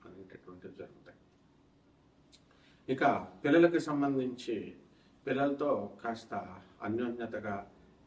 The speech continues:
ఆ, ఉండకుండా పెద్దవాళ్ళు అయిన తర్వాత వాళ్ళ వివాహాలు అవన్నీ, పిల్లలకి వివాహాలు ఇవన్నీ కూడా మీరు పూర్తి చేయడం జరుగుతుంది. అయితే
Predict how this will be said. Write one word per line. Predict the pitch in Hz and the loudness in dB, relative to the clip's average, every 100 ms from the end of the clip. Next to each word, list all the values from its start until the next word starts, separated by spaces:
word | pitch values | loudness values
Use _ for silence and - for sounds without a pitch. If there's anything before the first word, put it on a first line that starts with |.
| - | -12
ఆ, | 101 101 90 | -10 -10 -10
ఉండకుండా | 95 98 101 101 101 | -10 -10 -12 -12 -12
పెద్దవాళ్ళు | 101 90 92 92 87 87 | -12 -14 -16 -16 -16 -18
అయిన | 85 92 | -20 -16
తర్వాత | 95 92 92 95 | -14 -14 -14 -12
వాళ్ళ | - 90 | -12 -14
వివాహాలు | 92 92 98 95 95 - - - - - - | -18 -10 -10 -8 -14 -14 -20 -20 -20 -20 -8
అవన్నీ, | 120 104 98 110 120 - - - - - - - - - - - - - - - - - - - - - - _ - - - - - | 0 0 0 -2 -2 -4 -18 -20 -20 -20 -20 -20 -20 -20 -20 -20 -20 -20 -20 -20 -20 -20 -20 -20 -20 -20 -20 _ -20 -20 -20 -20 -4
పిల్లలకి | 120 117 127 110 | -2 0 0 -2
వివాహాలు | 104 107 110 101 | -4 -2 -2 -4
ఇవన్నీ | 104 101 98 104 | -4 -6 -8 -10
కూడా | 107 127 - - - - - 113 | -8 -10 -10 -20 -20 -20 -14 -8
మీరు | 104 95 87 - 117 | -4 -4 -6 -8 -4
పూర్తి | 113 98 101 | -4 -6 -6
చేయడం | 92 95 | -6 -6
జరుగుతుంది. | 95 98 98 104 113 123 | -10 -10 -12 -8 -8 -6
అయితే | 104 107 110 95 98 | -6 -4 -4 -4 -10